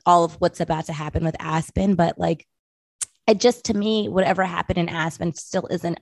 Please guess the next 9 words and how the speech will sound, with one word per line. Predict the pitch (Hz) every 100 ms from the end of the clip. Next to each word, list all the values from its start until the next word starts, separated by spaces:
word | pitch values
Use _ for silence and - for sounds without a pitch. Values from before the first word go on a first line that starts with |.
| 165
enough, | 156 151 156 190 - _ _ _ - _ _ _ _ _ - 175
couldn't | 247 190
possibly | - 208 - 185
be | 175
enough | 160 160 160 - -
to | 196
equate | 175 - 165 170 -
to, | - 185 165
like, | 165 151